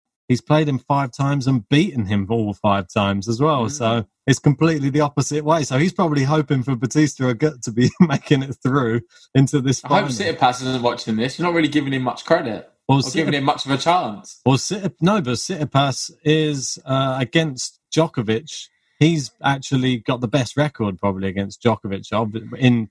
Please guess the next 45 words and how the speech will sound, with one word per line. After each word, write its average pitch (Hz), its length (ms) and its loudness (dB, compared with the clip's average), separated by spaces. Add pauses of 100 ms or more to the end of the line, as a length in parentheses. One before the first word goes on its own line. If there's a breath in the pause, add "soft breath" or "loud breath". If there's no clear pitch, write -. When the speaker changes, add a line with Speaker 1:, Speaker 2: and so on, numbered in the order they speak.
Speaker 1:
in 135 160 4
total. 117 600 -4 (240 soft breath)
He's 117 120 0
Speaker 2:
Yeah. 113 100 2
Speaker 1:
played 131 140 -2
him 117 100 -2
five 123 340 0
times 113 400 -2
and 113 140 -2
beaten 120 260 0
him 110 140 2
twice. 107 600 -4 (140)
And 110 400 0 (680)
that's 113 140 2
a - 40 -18 (120)
pretty 127 180 2
good 113 220 -2
record 120 340 0
against 113 300 -4
Djokovic 113 440 -2
for 113 100 0
anybody, 95 460 -2
really. 104 520 -2 (140)
And 113 380 0
with 120 100 4
the 113 60 -4
Bautista 117 500 0
Agut, 123 320 0
he's 113 140 -2
only 117 200 -2
played 120 320 -2
him 117 140 0
just 113 180 -6
the 110 80 -2
once 104 440 -4
and 101 280 0
beaten 107 340 -2
him 113 220 0
once. 95 300 -6
So 107 220 -2
he'll 127 220 0
fancy 120 440 -2
his 107 140 -4
chances 113 460 0
against 110 300 -2